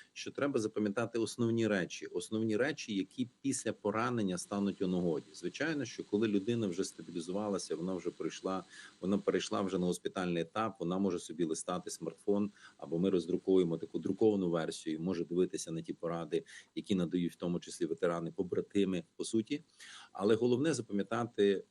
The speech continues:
дуже-дуже важливі речі. Треба бути свідомим, треба чітко відповідати за себе, за свої кінцівки і за своє здоров'я. На жаль,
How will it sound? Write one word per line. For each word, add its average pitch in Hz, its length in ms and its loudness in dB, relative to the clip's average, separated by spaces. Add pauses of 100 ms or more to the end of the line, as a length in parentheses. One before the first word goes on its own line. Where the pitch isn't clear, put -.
(120)
дуже-дуже 98 640 4
важливі 82 340 0
речі. 73 340 -12 (640)
Треба 131 260 6
бути 117 300 2
свідомим, 90 760 4 (200)
треба 104 280 4
чітко 123 720 0
відповідати 101 840 0
за 85 200 -2
себе, 104 640 0
за 85 140 0
свої 101 320 4
кінцівки 92 580 -2
і - 20 0
за 80 140 -4
своє 87 220 0
здоров'я. 78 520 -4 (160)
На 90 140 -2
жаль, 110 340 -2